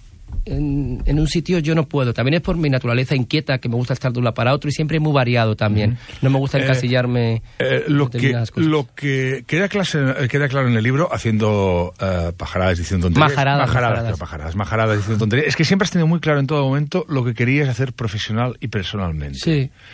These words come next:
Speaker 2: Entre
Speaker 1: Sí,
Speaker 2: las
Speaker 1: sí.
Speaker 2: cosas que admites que te cambiaron la vida hay, atención, eh, que esto sí que, la cirugía estética.
Speaker 1: Por supuesto.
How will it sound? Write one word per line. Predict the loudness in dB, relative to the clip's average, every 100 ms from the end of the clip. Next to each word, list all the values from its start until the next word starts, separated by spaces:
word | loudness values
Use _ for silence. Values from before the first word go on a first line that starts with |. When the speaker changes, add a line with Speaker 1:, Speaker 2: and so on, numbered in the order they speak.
| -20 -18 -20 -20 -20 -20 -20 _ _
Speaker 2:
Entre | -2 0
Speaker 1:
Sí, | 2
Speaker 2:
las | 2
Speaker 1:
sí. |
Speaker 2:
cosas | 0 0
que | 0
admites | 0 -2 -2
que | -4
te | -2
cambiaron | 0 0 0 0
la | 0
vida | 0 0
hay, | 0 -2
atención, | -6 -6 -2 0 0
eh, |
que | 0
esto | -2
sí | -2 -2
que, | -2 -2 -4 -16 -20 -20 -8
la | -4
cirugía | -2 0 -2
estética. | -2 -4 -6 -10 -12 -18 -4
Speaker 1:
Por | 0
supuesto. | 0 0 0 0 -4